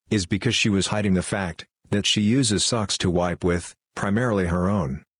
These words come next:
I had no reason to question the amount of socks she ever has, because who pays attention to that kind of thing?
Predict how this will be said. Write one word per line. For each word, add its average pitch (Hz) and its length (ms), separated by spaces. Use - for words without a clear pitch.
I 110 100
had 101 220
no 113 140
reason 107 340
to 90 100
question 110 440
the 85 100
amount 90 280
of 80 100
socks 90 300
she 95 200
ever 95 160
has, 80 400
because 104 300
who 120 100
pays 107 260
attention 101 500
to 90 80
that 85 240
kind 101 240
of 85 80
thing? 71 480